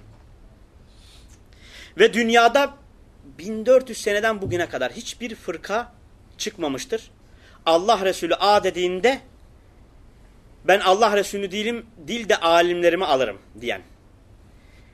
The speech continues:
"Biz alimlerimiz kendi sünneti mezhebimize değiştiririz." diyenlerle az önce söylediğim cümle arasında dağlar kadar fark vardır.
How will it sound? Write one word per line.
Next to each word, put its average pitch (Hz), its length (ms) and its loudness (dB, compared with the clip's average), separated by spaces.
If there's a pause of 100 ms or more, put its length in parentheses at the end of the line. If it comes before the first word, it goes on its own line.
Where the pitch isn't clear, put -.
(360)
"Biz 247 260 -6
alimlerimiz 208 960 2
kendi 202 500 -2 (200)
sünneti 196 500 -6
mezhebimize 185 520 -2
değiştiririz." 196 580 -4
diyenlerle 196 720 0 (220)
az 208 180 2
önce 196 240 -2
söylediğim 190 640 -4
cümle 170 260 -4
arasında 180 420 0
dağlar 147 300 -2
kadar 123 240 -6
fark 104 240 -10
vardır. 98 240 -16